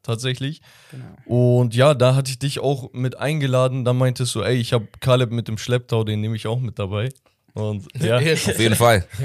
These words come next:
Speaker 1: <laughs> Genau, ähm, vielleicht erzählt ihr ein bisschen was über euch. Caleb, wer bist du, was machst du, Fußball, was, was ist deine, dein Bezug dazu?
Speaker 4: Genau,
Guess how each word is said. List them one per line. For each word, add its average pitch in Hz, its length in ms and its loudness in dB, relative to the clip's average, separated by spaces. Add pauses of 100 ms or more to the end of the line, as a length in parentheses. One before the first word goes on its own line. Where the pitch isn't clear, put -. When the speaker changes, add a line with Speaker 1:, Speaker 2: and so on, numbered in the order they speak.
(140)
Speaker 1:
<laughs> 117 340 -6
Genau, 131 380 2
ähm, 131 380 4
vielleicht 156 260 4
erzählt 180 300 0
ihr 170 60 -2
ein 139 80 -2
bisschen 131 220 -2
was 127 160 0
über 120 200 -2
euch. 127 240 0
Caleb, 131 460 -2
wer 123 160 -2
bist 139 260 -2
du, 127 100 -4
was 120 160 -2
machst 131 260 -2
du, 123 160 -4
Fußball, 127 640 -2
was, 117 360 -4
was 123 160 -4
ist 123 160 -4
deine, 117 380 -2
dein 110 220 -2
Bezug 131 320 -6
dazu? 104 340 -6 (260)
Speaker 4:
Genau, 101 340 0